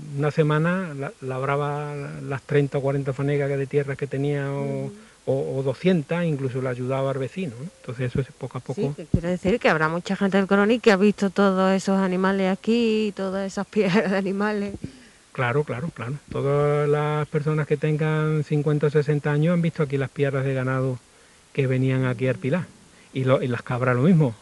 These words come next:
Speaker 1: Ahora, ahora mismo ya en el Coroní no hay ni cabras ni ovejas porque se prohibió vender la leche en las casas.
Speaker 2: Mm.
Speaker 1: Que si las calenturas Marta, que si no sé cuánto, todo ese tipo de cosas. Entonces,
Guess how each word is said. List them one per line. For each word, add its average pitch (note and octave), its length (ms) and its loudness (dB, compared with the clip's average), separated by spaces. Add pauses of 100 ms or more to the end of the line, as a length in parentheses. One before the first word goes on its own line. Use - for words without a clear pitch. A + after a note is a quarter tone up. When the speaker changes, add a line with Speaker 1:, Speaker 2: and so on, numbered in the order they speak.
Speaker 1:
Ahora, C3 260 -4 (160)
ahora D3 180 2
mismo F3 240 6
ya E3+ 140 6 (220)
en D#3+ 80 4
el D#3 140 2
Coroní E3 280 6
no D#3 120 8
hay B2 160 4 (480)
ni B2+ 120 -2
cabras F3 400 4
ni E3 120 6
ovejas E3+ 360 6
porque D#3+ 260 0
se C3+ 340 -2 (120)
prohibió C3+ 380 6
vender C#3 340 4
la C3+ 360 2
leche C#3 480 0 (640)
en C3 120 0
las C#3 120 0
casas. F#3+ 360 0
Speaker 2:
Mm. A#3 260 -12 (1600)
Speaker 1:
Que C3 140 2
si C#3 120 0
las C3 380 4
calenturas C3 680 0
Marta, C3+ 460 2
que B2+ 140 -2
si B2+ 100 -4
no B2 100 -4
sé A#2+ 140 -10
cuánto, D3+ 540 2
todo C#3+ 120 0
ese D#3 140 0
tipo D#3 260 2
de D#3+ 120 6
cosas. E3+ 440 2
Entonces, D3+ 500 0